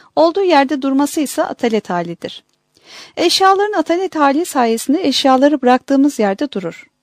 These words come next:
Uzayda astronotların yaşadığı zorlukları hatırlarsanız, eşyaların atalet halinde olması hiç de kötü bir şey değildir.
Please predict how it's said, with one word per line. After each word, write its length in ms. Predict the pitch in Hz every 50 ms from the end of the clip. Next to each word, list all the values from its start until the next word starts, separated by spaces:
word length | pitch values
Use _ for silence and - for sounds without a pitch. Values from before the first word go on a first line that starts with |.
| _ _ _ _ _
Uzayda 400 | - 208 196 240 240 247 247 277
astronotların 720 | 262 233 233 - - 226 233 233 240 240 - - 254 269 269
yaşadığı 420 | 269 233 226 - 220 196 190 202 196
zorlukları 520 | 202 214 208 202 214 - _ - 220 220
hatırlarsanız, 840 | 220 220 214 - 226 202 240 277 311 294 - 220 185 180 - - - - - - - _ -
eşyaların 580 | - 277 285 - 339 320 320 320 349 381 392
atalet 320 | 320 262 - 311 330 302 -
halinde 280 | 302 277 269 254 262
olması 460 | 262 - 240 247 240 233 247 - - 339
hiç 320 | 330 - 415 392 - -
de 80 | 269 247
kötü 300 | - 277 262 - 277 262
bir 100 | 233 220
şey 260 | - - 311 302 247
değildir. 500 | 247 233 214 185 165 - 185 - -